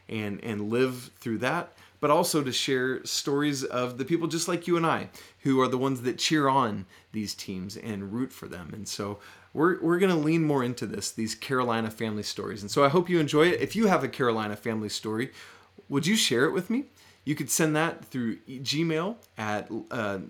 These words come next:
to lockedontarheels at gmail dot com. You can share it with me on Twitter or Instagram or Fa-, wherever it is you can find me. But Gmail is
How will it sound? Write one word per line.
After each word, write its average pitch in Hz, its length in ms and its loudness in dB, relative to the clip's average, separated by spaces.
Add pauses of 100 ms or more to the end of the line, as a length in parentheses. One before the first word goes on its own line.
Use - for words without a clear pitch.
(100)
to 139 200 2
lockedontarheels 135 1200 0
at 98 60 -4
gmail 110 320 -2
dot 95 180 -4
com. 170 240 0
You 135 80 -2
can 113 120 -8
share 117 160 -2
it - 40 -2
with - 140 -10
me 101 60 -6
on 101 100 -8
Twitter 180 500 6
or 139 60 2
Instagram 156 500 -2
or 127 40 -4
Fa-, 156 200 -4
wherever 160 460 6
it 123 80 2
is 113 260 0 (220)
you 131 120 -2
can 117 140 -4
find 104 240 0
me. 113 60 0
But 147 140 -2
Gmail 135 460 6
is 110 340 -4